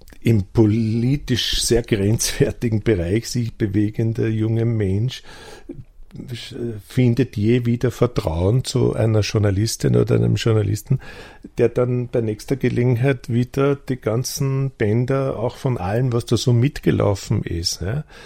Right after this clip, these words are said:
bei den Gesprächen dann alles plötzlich bei der Polizei landet. Daher, äh, ist in dem Fall sozusagen das, äh, das Erkenntnis des obersten Gerichtshofs die gewesen, dass im Zweifelsfall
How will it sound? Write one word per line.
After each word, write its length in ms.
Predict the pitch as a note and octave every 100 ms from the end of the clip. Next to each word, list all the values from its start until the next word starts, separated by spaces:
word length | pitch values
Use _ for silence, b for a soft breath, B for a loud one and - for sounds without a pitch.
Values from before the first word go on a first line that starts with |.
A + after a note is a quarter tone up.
| B B
bei 120 | G#2+
den 300 | G2+ G#2+ G#2+
Gesprächen 880 | G#2 - - F#2+ A2 - A#2+ A#2 A#2
dann 220 | A#2 A2+ A2
alles 300 | G#2 A#2 -
plötzlich 420 | G#2+ G#2+ A2 -
bei 80 | G#2+
der 100 | A2+
Polizei 540 | G#2+ A2 - - D3
landet. 560 | D3 D#2+ E2 - - - B B B B - - -
Daher, 560 | E2+ G2 G#2 G#2 G2+ -
äh, 280 | F#2+ F2 F#2
ist 360 | - A#2 - A#2
in 140 | G2
dem 200 | F#2+ G2+
Fall 500 | - G#2+ G#2 G#2 G2 B B B B -
sozusagen 400 | - G2 G2+ F#2+
das, 360 | G2+ - -
äh, 300 | G#2+ G2 G2+ - - G2 F#2 F#2 F#2 F#2 F#2 - -
das 200 | - F#2
Erkenntnis 640 | G2 - F#2 F#2+ A2 G#2 -
des 200 | G#2 G2
obersten 340 | G2 G#2 A2
Gerichtshofs 580 | G2 F#2 F#2 - G2+ - - - - -
die 140 | G#2 G#2
gewesen, 560 | A2+ G2+ G#2 G#2 G#2+ -
dass 300 | G2+ G2 - B B B
im 160 | G2 G2
Zweifelsfall 1080 | - F2+ G2+ - A#2+ - - G2+ G#2 A2